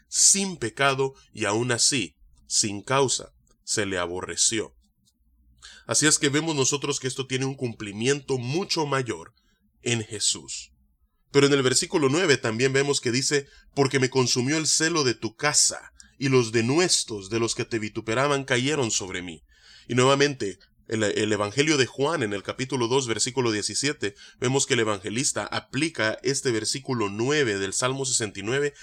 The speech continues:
a Jesús, cuando Jesús limpia el templo la primera vez, porque lo hace en dos ocasiones, eh, la primera vez al inicio de su ministerio y la segunda vez hacia el final de su ministerio, durante la Semana de la Pasión.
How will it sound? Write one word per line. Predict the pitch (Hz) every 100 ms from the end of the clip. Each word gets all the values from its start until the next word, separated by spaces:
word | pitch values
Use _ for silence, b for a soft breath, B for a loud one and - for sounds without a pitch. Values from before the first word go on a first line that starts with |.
| B
a | - -
Jesús, | 131 - - 202 - - b b _
cuando | 127 117
Jesús | 110 110 - 160 - B B
limpia | 127 131 170 175 139 113 101
el | 98 -
templo | 139 139 127 92 82 _
la | - 117 113
primera | 113 123 151
vez, | 104 107 -
porque | 104 - 107
lo | 110
hace | 117 127
en | 107 101
dos | 127 131
ocasiones, | 131 127 107 90 90 - B B -
eh, | 101
la | 92 101
primera | 98 107 117
vez | 113 123
al | - 101
inicio | 95 123 - 139
de | 123
su | 113
ministerio | 104 95 - 135 143 147 147 b b
y | 110
la | 101
segunda | - 98 117 117
vez | 107 120 -
hacia | - 101
el | 98
final | 104 98 110 156
de | 113
su | - 95
ministerio, | 90 87 95 87 101
durante | 95 92 95
la | 92
Semana | - 98 127 151
de | 104
la | 90
Pasión. | 82 - 80 87